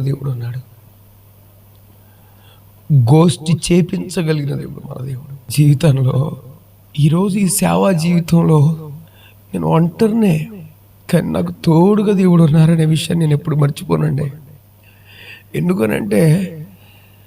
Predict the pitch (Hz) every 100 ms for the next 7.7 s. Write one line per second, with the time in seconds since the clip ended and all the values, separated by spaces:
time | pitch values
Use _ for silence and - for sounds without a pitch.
0 | _ _ _ _ - - _ - - 143
1 | 165 160 190 202 208 208 - 196 185 175
2 | 190 - 190 196 202 180 180 180 190 180
3 | 190 190 196 170 147 156 202 208 208 190
4 | 196 196 151 147 190 143 151 - - -
5 | 170 139 139 170 202 220 175 196 170 175
6 | 143 147 156 143 147 - _ - 139 151
7 | 180 190 180 170 156 160 160